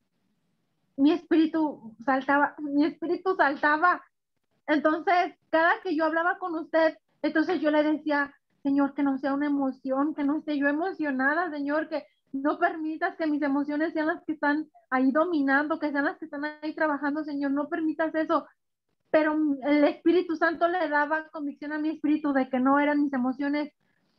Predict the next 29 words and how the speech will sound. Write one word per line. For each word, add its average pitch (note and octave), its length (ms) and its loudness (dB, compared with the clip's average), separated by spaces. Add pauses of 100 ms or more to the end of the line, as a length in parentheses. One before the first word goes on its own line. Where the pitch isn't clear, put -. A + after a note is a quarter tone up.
(240)
Entonces, D4+ 720 0 (1400)
él, D#4+ 400 0
él D#4 240 2
me, F4 500 0
él D#4 240 0
me, F4 480 -2 (360)
me C4+ 240 0
indicó, D4+ 800 0 (400)
él D4 220 0
me E4+ 160 0
dijo E4+ 480 0
que C#4 80 -8
usted D#4 420 -4 (380)
era C#4+ 280 -2
esa D#4+ 280 -4
persona D4+ 500 -4
que D4 140 -4
yo C#4 160 2
tanto D4 240 -2
había C#4 300 -4
pedido, C4+ 500 -2 (320)
que D4 100 0
usted E4 640 0
era D#4 180 2
la D#4 180 0
que C#4 140 -4
me C4+ 180 -2
iba D#4 400 -2 (880)
a, B3+ 320 -2